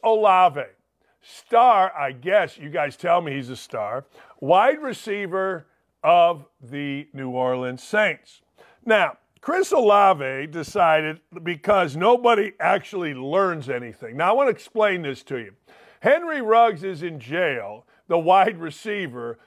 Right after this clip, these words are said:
of the Las Vegas Ra-, Raiders, for going a zillion miles an hour down a busy street and killing a girl. And people will say, "Well, you know, you know, the N-,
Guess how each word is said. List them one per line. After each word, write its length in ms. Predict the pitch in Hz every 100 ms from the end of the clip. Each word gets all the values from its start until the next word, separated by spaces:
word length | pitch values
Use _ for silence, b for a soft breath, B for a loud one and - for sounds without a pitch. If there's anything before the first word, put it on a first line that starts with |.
| _ -
of 220 | 185 160
the 100 | 160
Las 320 | 170 170 147
Vegas 480 | 165 196 185 165 -
Ra-, 380 | 175 190 147 135
Raiders, 600 | 147 185 170 127 120 123 b b
for 180 | - 202
going 360 | 160 220 226 208
a 80 | 165
zillion 500 | 143 233 269 247 220
miles 340 | 220 226 190
an 100 | 185
hour 440 | 156 139 135 139 - b
down 280 | 170 214 240
a 40 | 208
busy 380 | 202 208 185
street 560 | 175 - 160 147 147 143 _ -
and 220 | 185 190
killing 320 | - 170 156 165
a 60 |
girl. 380 | 160 233 196 127 _ b b b
And 260 | - 220 196
people 520 | - 294 294 277 233
will 200 | 208 190
say, 280 | - 214 170
"Well, 220 | 175 196
you 140 | 165 156
know, 260 | 202 147 _ _ _ _ _ _ _ _ _ _ _ -
you 200 | 156 175
know, 240 | 202 - _ _ _ _ _ _ _ -
the 140 | 175
N-, 180 | 208